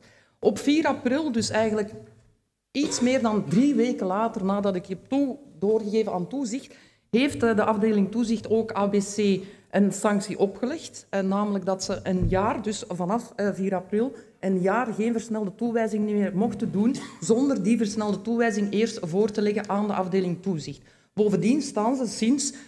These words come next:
vier april ook onder verhoogd toezicht van mijn administratie. Vier april, collega's, dat is een half jaar. Een half jaar geleden. Hier nu komen doen op het spreekgestoelte alsof er niks gebeurd is,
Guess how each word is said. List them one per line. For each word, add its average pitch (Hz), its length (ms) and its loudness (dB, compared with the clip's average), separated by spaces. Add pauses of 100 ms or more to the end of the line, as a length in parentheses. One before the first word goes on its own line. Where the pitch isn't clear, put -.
vier 233 220 2
april 240 400 2
ook - 320 2
onder 247 340 2 (220)
verhoogd 202 500 2
toezicht 233 460 0 (240)
van 190 140 0
mijn 226 200 4
administratie. 170 840 -4 (300)
Vier 285 240 4
april, 277 440 2 (240)
collega's, 254 600 2 (260)
dat 208 180 2
is 220 340 2
een 208 140 2
half 247 340 2
jaar. 175 440 -2 (140)
Een 196 100 2
half 269 280 2
jaar 233 260 2
geleden. 175 420 -2 (160)
Hier 262 220 4
nu 277 160 4
komen 226 320 4
doen 269 180 4
op 247 60 2
het - 100 -6
spreekgestoelte 226 720 0
alsof 196 280 0
er 190 60 -2
niks - 220 0
gebeurd 214 460 -4
is, 330 180 -10